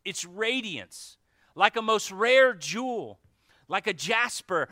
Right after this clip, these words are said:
like a clear crystal. There's a key word here, and it's the word "like," meaning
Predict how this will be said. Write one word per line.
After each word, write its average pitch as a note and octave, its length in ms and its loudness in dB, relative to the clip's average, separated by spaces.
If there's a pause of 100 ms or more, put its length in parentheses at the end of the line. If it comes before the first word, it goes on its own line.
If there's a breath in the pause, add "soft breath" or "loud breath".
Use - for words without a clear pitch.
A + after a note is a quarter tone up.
(180 loud breath)
like G#3+ 400 0
a F3+ 100 -4
clear C#4 680 -2
crystal. - 840 -4 (1700)
There's F#3+ 180 0
a G3+ 60 0
key D4 320 -2
word B3+ 320 2
here, F3+ 240 0
and F3 140 -2
it's - 160 -12
the G#3 80 -4
word G#3+ 240 2
"like," A#3+ 340 2 (1500)
meaning A3+ 480 0